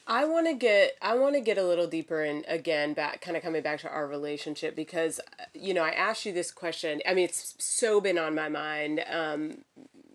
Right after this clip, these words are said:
that we're having this conversation this week. And I, I, and so, you know, of course, I'm paying attention to what's going on in, um, the news and media and things that are maybe related to this. <laughs> Like, for example, was it Glenn Beck who just said that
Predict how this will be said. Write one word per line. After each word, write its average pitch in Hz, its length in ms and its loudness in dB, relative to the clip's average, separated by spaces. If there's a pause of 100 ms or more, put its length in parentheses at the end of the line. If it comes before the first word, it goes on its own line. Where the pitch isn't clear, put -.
that 170 160 2
we're 165 100 0
having 156 460 -2
this - 160 -4
conversation 147 720 -8
this - 200 -8
week. 147 220 -8
And 151 140 -4
I, 156 60 -2
I, 156 300 -4 (380)
and 165 240 0
so, 160 460 0
you 170 100 -2
know, 151 80 -2
of 143 80 -12
course, 160 220 -2
I'm 151 180 -2
paying 156 320 -2
attention 151 320 -6
to 143 80 -4
what's 143 300 -6
going 143 260 -4
on 143 240 -6
in, 139 160 -6 (540)
um, 139 300 -4
the 156 80 2
news 165 340 4
and 147 120 0
media 143 300 0
and 139 140 -6
things 143 240 -4
that 143 100 -2
are 135 80 -2
maybe 139 340 -4
related 147 560 0
to 151 100 -8
this. 156 340 -2
<laughs> - 0 -
Like, 165 360 0
for 156 220 -4
example, 147 800 -4 (340)
was 160 180 -6
it 131 100 -12
Glenn 143 260 -6
Beck 135 280 -8
who 156 60 -8
just 139 260 -10
said 147 280 -8
that 156 180 -4